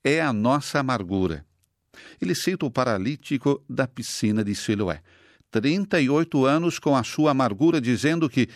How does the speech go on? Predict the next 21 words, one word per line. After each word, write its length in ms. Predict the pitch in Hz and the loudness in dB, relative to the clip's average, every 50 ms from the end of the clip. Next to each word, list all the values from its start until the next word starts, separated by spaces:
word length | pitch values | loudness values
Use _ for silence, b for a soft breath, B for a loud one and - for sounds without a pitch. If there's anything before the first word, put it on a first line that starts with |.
| B B B | B B B
quando 280 | - 165 170 170 165 | 0 0 0 2 2
as 160 | 151 117 92 127 | 0 0 2 0
águas 380 | 135 156 160 151 156 147 - | 0 0 0 0 -2 -2 -2
se 120 | - - 131 | 0 0 2
mexiam, 500 | 127 123 107 - - 175 180 185 185 185 | 2 2 0 -2 -2 -2 -2 -2 -2 0
ninguém 540 | 180 175 151 131 127 151 165 185 202 - - _ | 2 2 2 2 4 2 2 2 0 -4 -8 _
o 140 | - 175 165 | -2 0 0
ajudava. 680 | 156 151 135 127 143 117 104 98 85 73 - 85 85 _ _ _ _ _ _ _ _ _ _ _ _ _ _ _ _ _ | 0 -2 0 -2 -2 0 0 0 0 -2 -8 -14 -18 _ _ _ _ _ _ _ _ _ _ _ _ _ _ _ _ _
Para 200 | - 82 82 85 | -8 -4 -2 -2
esses 320 | 107 117 120 - - 110 - | -2 -2 -2 -2 -6 -6 -2
corações 640 | - 123 117 113 104 - - 123 120 120 104 101 | 0 0 0 0 -2 -2 -2 0 2 2 2 0
amargos, 600 | 98 80 80 110 110 113 113 104 110 104 - - B B B B B B B | -2 0 0 -2 -2 -2 -2 -4 -6 -6 -6 -8 B B B B B B B
é 60 | 151 | -4
mais 260 | 156 170 170 135 - 117 | -2 -2 -2 -4 -4 -2
belo 420 | 117 139 151 170 180 175 170 - _ _ | 0 0 0 0 -2 -2 -4 -4 _ _
o 140 | 135 139 | 0 2
amargo 680 | 156 151 127 120 127 123 120 127 147 151 165 175 - - _ _ | 2 2 2 2 2 2 2 0 -2 -4 -6 -6 -6 -8 _ _
do 160 | - 170 190 180 | -4 -4 -4 -2
que 100 | - 160 | 0 -2
o 80 | 156 | -2
doce. 480 | 139 113 95 82 73 - - - - | 0 -2 -4 -4 -4 -8 -10 -10 -12